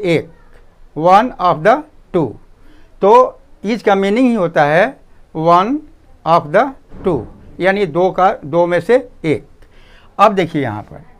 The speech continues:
इसकी यूज का देखिए, यूज कैसे होता है।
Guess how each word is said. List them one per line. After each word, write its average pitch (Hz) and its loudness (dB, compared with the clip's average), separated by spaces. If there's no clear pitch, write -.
इसकी 208 -2
यूज 208 -4
का 196 6
देखिए, 185 -2
यूज 190 -6
कैसे 160 -4
होता 123 -6
है। - -12